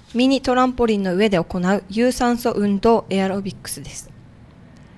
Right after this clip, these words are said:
第一期は八月十日、そして八月十七日、八月二十四日、八月三十一日。申し込み期間は七月十日から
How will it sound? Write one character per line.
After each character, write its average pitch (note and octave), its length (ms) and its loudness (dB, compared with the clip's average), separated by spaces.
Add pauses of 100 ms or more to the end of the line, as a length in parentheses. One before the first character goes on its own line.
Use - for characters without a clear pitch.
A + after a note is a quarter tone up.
(1500)
第 C4+ 180 6
一 A3+ 160 -4
期 - 220 -6
は E3+ 240 0
八 - 320 -4
月 A#3+ 240 0
十 F#3+ 180 2
日、 - 240 -6 (640)
そ G#3 120 -4
し - 80 -2
て B3 120 2
八 - 320 -8
月 A3 300 -4
十 G#3 220 -2
七 - 360 -6
日、 D#3+ 420 -4 (400)
八 - 260 -4
月 G#3 360 0
二 G#3 120 0
十 F3 200 -2
四 D#3 100 -4
日、 - 300 -8 (720)
八 - 200 -8
月 G#3 300 -6
三 A#3+ 260 -2
十 E3+ 60 -4
一 - 260 -6
日。 G3 320 -2 (1400)
申 C4 160 0
し - 80 -6
込 C4+ 100 -2
み B3+ 120 -2
期 - 100 -6
間 G3+ 180 0
は G3 260 -4
七 - 260 -4
月 B3+ 200 -2
十 G#3+ 160 0
日 F#3+ 140 -8
か - 140 -4
ら A#3 140 -2